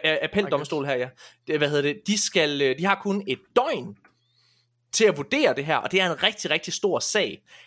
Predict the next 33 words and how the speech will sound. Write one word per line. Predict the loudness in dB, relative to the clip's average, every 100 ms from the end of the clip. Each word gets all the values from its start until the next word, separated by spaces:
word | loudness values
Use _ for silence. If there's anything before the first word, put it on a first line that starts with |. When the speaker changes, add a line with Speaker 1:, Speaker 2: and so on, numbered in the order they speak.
| -2
Speaker 1:
Hele | -2 -2
grunden | 0 0 0
til, | 0 -2 0 -4
at, | -6 -4
øh, | 0 2 0
hvad | 0
hedder | -4 -4
det, | -4
Josh | -4 0
Corley, | 2 2 0 -6 -12 -20 _
hun | -2 0 0 -8 _ _ _ _ _ _ _
tog | -4 0
sagen | 2 2 2 0
ind | -2 -2
i |
første | 0 2 2 0
omgang | 0 2 0 0
og |
så | -8
videre, | -2 -2 -2 -20 _ 2
øh, | 2 4 4 4 4 2 2
og | 2
også | 4 2 2
lod | 0 2 2
Microsoft | 0 -4 -4 -2
have | -4
fem | 0 2 2 2
dage | 0 2 2 0 -2
til | -2
ligesom | 0 0 -2 0
at, | 0
at | 2 2
redegøre | 2 4 4 4